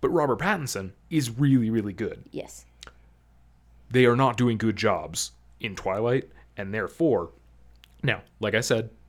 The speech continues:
Speaker 1: Twilight overall, it's not dealing with a very good script, though. But if you have a movie where your two stars are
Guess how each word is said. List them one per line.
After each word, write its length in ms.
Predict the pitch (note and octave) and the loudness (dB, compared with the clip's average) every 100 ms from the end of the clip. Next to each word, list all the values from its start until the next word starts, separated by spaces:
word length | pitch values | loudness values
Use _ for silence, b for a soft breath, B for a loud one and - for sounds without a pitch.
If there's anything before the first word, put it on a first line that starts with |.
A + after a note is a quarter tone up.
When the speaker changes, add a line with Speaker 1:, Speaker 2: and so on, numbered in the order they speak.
| _ _ - | _ _ -20
Speaker 1:
Twilight 440 | - A#2 A2 G#2+ F#2+ | -4 0 2 0 0
overall, 580 | A2+ G2+ F#2 A2 B2 - _ _ _ - | -2 -2 0 0 -2 -10 _ _ _ -16
it's 120 | - | -6
not 240 | G#2+ F#2 - - - _ - | -6 -6 -10 -20 -20 _ -6
dealing 240 | A2+ G2+ | -4 -2
with 100 | F#2+ F#2 | -4 -4
a 20 | |
very 220 | F#2+ F2 | -4 -4
good 200 | E2+ E2+ | -6 -6
script, 440 | - - - - - | -6 -6 -10 -10 -14
though. 220 | B1+ - b b b b b - | -14 -16 b b b b b 0
But 320 | G#3 E2+ - _ _ _ - - - | 2 2 -2 _ _ _ -20 -20 -10
if 140 | B2+ A#2+ | -8 -2
you 80 | B2+ | -4
have 300 | - E3 A2 | -2 -4 -2
a 60 | |
movie 340 | A2 C3 A2 F#2+ | 0 2 2 0
where 160 | G2 | -2
your 120 | F#2 E2+ | -2 -6
two 280 | - B2 | -4 -4
stars 480 | F#2+ - F#2 G#2 A#2+ - | -2 -2 0 -2 -4 -8
are 160 | F2 | -14